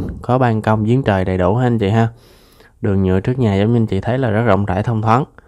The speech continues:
Đây, đây là nhìn lại xung quanh này anh chị. Kinh doanh mua bán rất là ok nha anh chị. Thì, à, giá chủ nhà hiện tại đang mong muốn á, là năm tỷ ba trăm triệu.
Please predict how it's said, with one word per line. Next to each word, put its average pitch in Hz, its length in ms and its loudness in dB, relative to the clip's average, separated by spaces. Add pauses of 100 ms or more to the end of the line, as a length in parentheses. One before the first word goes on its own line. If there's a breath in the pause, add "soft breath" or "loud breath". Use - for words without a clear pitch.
(400 soft breath)
Đây, 98 200 -2 (140)
đây 101 120 -4
là 95 140 -2
nhìn 95 300 -2
lại 90 140 -2
xung 107 200 -8
quanh 98 120 -2
này 92 100 -2
anh 95 120 -2
chị. 95 160 -2 (600 soft breath)
Kinh 113 160 0
doanh 107 180 4
mua 107 140 4
bán 113 180 2
rất 143 80 -2
là 120 80 4
ok 101 200 0
nha 110 180 4
anh 104 100 4
chị. 98 180 0 (540 soft breath)
Thì, 104 140 0
à, 95 60 2
giá 107 300 2
chủ 131 140 2
nhà 123 180 4
hiện 98 180 2
tại 107 160 -2
đang 107 120 0
mong 110 200 2
muốn 120 180 4
á, 151 120 0
là 98 380 0
năm 113 440 0 (240)
tỷ 98 420 -2
ba 110 240 0
trăm 107 220 0
triệu. 95 260 0